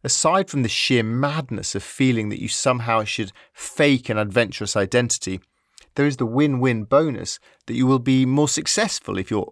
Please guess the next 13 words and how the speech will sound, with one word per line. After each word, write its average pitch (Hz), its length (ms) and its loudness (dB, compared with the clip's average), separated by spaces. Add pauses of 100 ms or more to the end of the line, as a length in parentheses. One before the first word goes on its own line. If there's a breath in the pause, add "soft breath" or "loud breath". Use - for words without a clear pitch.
(140)
authentic 101 640 -4 (200 soft breath)
and - 160 -6
honest 95 400 -4 (300 soft breath)
as 107 140 -8
you 104 80 -6
tell 104 260 0
compelling 104 580 -4
stories 101 600 -2
and 104 160 -6
build 101 240 2
a 98 40 -2
viable 101 640 0
audience. 95 440 -4